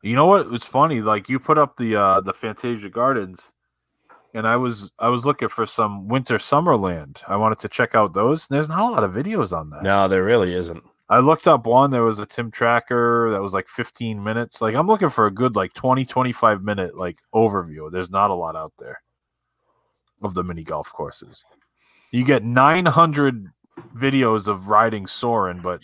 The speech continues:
Speaker 1: there's not a lot of mini golf stuff out
Speaker 2: I know.
Speaker 1: there.
Speaker 2: It's so true.
Speaker 1: It's crazy.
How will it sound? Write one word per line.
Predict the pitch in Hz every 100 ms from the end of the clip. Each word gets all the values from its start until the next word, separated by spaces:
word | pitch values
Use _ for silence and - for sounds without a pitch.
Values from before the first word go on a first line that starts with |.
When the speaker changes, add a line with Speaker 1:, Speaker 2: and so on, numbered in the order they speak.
| - -
Speaker 1:
there's | 104 98 107
not | 107
a |
lot | 110 104
of | 98
mini | 98 92
golf | 92 -
stuff | - 78 -
out | -
Speaker 2:
I | 107
know. | 131 139
Speaker 1:
there. | 87
Speaker 2:
It's | -
so | 113
true. | 110 135 117 90 - - _ - _
Speaker 1:
It's | -
crazy. | - 95 90